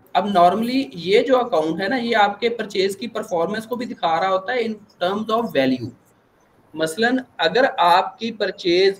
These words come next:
P पे rate final करने के बावजूद भी ज्यादा पैसे दे रहा है, तो आप उसकी total value कितनी है वो यहाँ से दिखा रहे हो, ठीक है। अगर वो को गेन कर रहा है, मसलन पीओ के ऊपर उसने rate दिया मगर बाद में कम दिया, तो वो gain की form पे आ रहा होता है।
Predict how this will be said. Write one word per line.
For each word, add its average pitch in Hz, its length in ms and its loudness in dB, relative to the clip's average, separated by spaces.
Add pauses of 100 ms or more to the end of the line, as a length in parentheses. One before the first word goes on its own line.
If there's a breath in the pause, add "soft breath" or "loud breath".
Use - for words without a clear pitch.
P 214 300 -2
पे 247 160 0
rate 202 240 2
final 185 320 0
करने 185 300 -2
के 220 160 -2
बावजूद 190 720 -2
भी 226 140 -6
ज्यादा 175 340 -2
पैसे 175 280 -6
दे 156 200 -6
रहा 190 100 -4
है, - 60 -8
तो 220 80 -8
आप 196 160 -4
उसकी 196 200 -14
total 202 300 -10
value 190 300 -4
कितनी 208 300 -18
है 240 80 -8
वो 247 100 -10
यहाँ 196 260 -6
से 202 100 -10
दिखा 123 340 -6
रहे 110 120 -8
हो, 117 100 -6
ठीक - 240 -10
है। 339 160 -6 (380 soft breath)
अगर 185 240 0
वो 240 160 -2
को 240 140 -6
गेन 185 360 0
कर 208 180 0
रहा 185 120 2
है, 190 140 0
मसलन 208 240 -10
पीओ 202 320 0
के 240 120 -6
ऊपर 208 260 -4
उसने 196 260 -6
rate 160 220 -4
दिया 208 240 -4
मगर 202 220 -6
बाद 156 240 -2
में 202 140 -6
कम 180 220 -2
दिया, 208 240 -8
तो 220 100 -10
वो 214 140 -4
gain 175 260 -4
की 190 100 -12
form 151 280 -8
पे 143 80 -4
आ 123 120 -2
रहा 107 140 -6
होता 101 240 -8
है। 110 120 -18